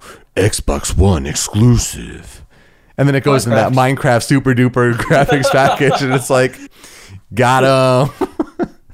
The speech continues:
Speaker 1: Oh, this is pretty
Speaker 2: Our,
Speaker 1: funny.
Speaker 2: our machine can play Cuphead.
Speaker 1: Yeah, <laughs> there you go.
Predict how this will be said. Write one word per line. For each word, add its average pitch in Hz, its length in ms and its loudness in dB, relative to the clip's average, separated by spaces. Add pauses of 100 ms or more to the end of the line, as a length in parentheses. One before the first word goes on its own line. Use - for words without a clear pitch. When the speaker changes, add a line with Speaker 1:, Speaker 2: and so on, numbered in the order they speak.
(760)
Speaker 1:
Oh, 131 360 2
this 123 120 -4
is 123 120 -12
pretty 120 220 0
Speaker 2:
Our, 117 60 -2
Speaker 1:
funny. 113 220 0
Speaker 2:
our 139 180 -2
machine 104 480 -8
can 110 200 -16
play 107 320 -8
Cuphead. 107 880 -10
Speaker 1:
Yeah, 127 300 2
<laughs> - 140 -6
there 135 220 0
you 123 240 -2
go. - 300 -4